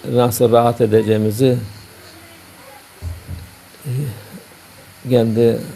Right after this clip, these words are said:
Kitab-ı Azimüşşan'da, Kur'an-ı Azimüşşan'da Peygamber Efendimizin lisanıyla da söylemiş. Ona tabi olan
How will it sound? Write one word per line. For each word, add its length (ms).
Kitab-ı 540
Azimüşşan'da, 840
Kur'an-ı 360
Azimüşşan'da 800
Peygamber 500
Efendimizin 760
lisanıyla 680
da 160
söylemiş. 600
Ona 260
tabi 340
olan 400